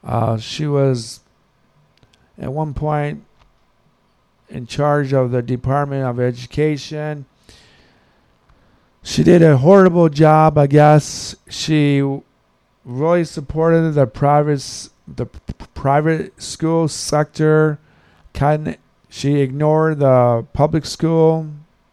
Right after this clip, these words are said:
uh, dilemma, and, and that's, uh, Dixon's bank account.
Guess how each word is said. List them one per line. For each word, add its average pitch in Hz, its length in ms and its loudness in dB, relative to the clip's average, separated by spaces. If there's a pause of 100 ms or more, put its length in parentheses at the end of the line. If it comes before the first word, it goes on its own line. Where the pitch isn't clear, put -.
(1000)
uh, 131 420 -2 (420)
dilemma, 151 680 -2 (1000)
and, 135 840 -6 (1120)
and 135 360 -6
that's, 143 480 -2
uh, 135 300 0
Dixon's 139 920 -2 (680)
bank 143 380 -2
account. 113 400 -6